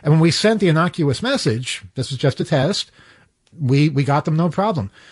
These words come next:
But when we said, "Hey, there's this hacker conference coming in July, uh, that we'd like you to know about," spam. Right away,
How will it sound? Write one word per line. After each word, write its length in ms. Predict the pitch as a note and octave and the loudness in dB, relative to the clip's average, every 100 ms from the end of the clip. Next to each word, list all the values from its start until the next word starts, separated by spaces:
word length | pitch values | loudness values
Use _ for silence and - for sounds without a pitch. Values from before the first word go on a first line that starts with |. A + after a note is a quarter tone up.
| - | -6
But 100 | E3 | 0
when 120 | F3 F#3+ | 2 2
we 80 | |
said, 320 | - G#3+ F#3+ D3+ _ _ - _ | 2 2 0 -6 _ _ -20 _
"Hey, 200 | - C4 | -4 -2
there's 340 | E3 E3+ D#3 - | 2 2 2 0
this 180 | E3 | -2
hacker 300 | - G#3+ A3 | -2 -2 -2
conference 720 | D3+ F#3+ C4 - D#3+ A#2 - - | -2 -2 0 0 0 0 -4 -8
coming 400 | - E3 D#3+ D3+ | -4 0 2 2
in 260 | D#3 D3+ | 2 4
July, 760 | C3 C#3+ D3 G#3 F3 F3+ G#3+ E3 - G2 | 4 2 2 2 2 2 -2 -6 -14 -6
uh, 260 | C#3 C#3+ | -2 0
that 220 | C#3+ D3+ D3+ | 0 0 0
we'd 160 | D3+ | -2
like 240 | C#3+ D3+ F3+ | 0 0 -2
you 80 | |
to 120 | - D#3 | -2 0
know 220 | E3+ G#3+ | 2 2
about," 540 | B2 C#3 A3 - - _ _ _ _ _ _ | 2 0 -4 -10 -18 _ _ _ _ _ _
spam. 600 | - - F#3 C3 G2+ D2+ - _ - _ _ _ _ A#2 | -14 -4 0 0 0 -8 -18 _ -20 _ _ _ _ -2
Right 220 | D#3 F3 | 2 4
away, 380 | E3 A#2+ E2 | 4 2 -2